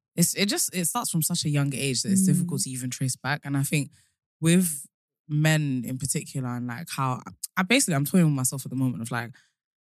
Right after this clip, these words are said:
Speaker 1: I don't wanna blame men, but I do think men play a huge part in it.
Speaker 2: Mm.
Speaker 1: Like that, the whole concept of, um, not being taken as seriously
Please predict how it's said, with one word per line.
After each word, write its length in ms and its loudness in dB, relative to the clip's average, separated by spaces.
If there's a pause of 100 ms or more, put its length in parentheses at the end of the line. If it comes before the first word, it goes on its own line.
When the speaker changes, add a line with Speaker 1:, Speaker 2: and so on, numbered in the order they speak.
(160)
Speaker 1:
I 100 4
don't 180 4
wanna 220 6
blame 460 4
men, 320 0
but 80 -2
I 100 2
do 180 0
think 300 -4
men 220 2
play 160 0
a 60 -2
huge 400 -8
part 260 -4
in 140 -6
it. 180 -8 (160)
Speaker 2:
Mm. 200 6
Speaker 1:
Like 280 2
that, 260 0 (160)
the 100 4
whole 160 6
concept 580 0
of, 180 0
um, 420 -4 (440)
not 160 4
being 120 2
taken 300 0
as 120 0
seriously 560 -2